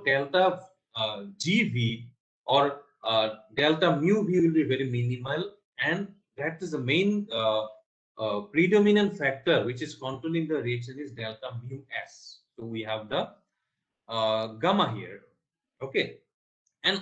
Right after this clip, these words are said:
R is the radius of the particle, which is given by minus D, uh, two, uh, gamma by delta G V. And what is R, R star here? It is unstable or critical nuclei. Means that is the, means after the formation, that is a state.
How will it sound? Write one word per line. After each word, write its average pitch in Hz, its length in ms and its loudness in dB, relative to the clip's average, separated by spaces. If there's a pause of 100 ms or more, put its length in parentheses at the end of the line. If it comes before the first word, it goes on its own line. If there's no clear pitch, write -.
R 160 180 4
is 170 140 2
the 143 120 2
radius 135 460 0
of 196 140 -4
the 202 80 -2
particle, 180 420 -2
which 139 80 -8
is 143 140 -10
given 135 260 -14
by 151 140 -12
minus 120 480 -8
D, 139 340 -8
uh, 110 120 -6 (120)
two, 156 300 -6 (120)
uh, 104 180 -12 (120)
gamma 123 340 0
by 127 200 0
delta 101 500 -6
G 143 220 -2
V. 143 340 -2 (540)
And 214 320 2
what 147 260 2
is - 220 2
R, 151 240 4 (240)
R 139 180 0
star 151 340 0
here? 131 200 4
It 120 120 -6
is 139 220 -8
unstable 165 500 -2
or 165 120 2
critical 165 420 -2
nuclei. 123 500 -4
Means 139 260 -6
that 135 180 -2
is 151 100 -2
the, 165 160 2
means 170 360 -2 (300)
after 160 220 -2
the 180 160 4
formation, 160 440 2
that 135 180 2
is 175 160 0
a 180 220 4 (400)
state. - 560 2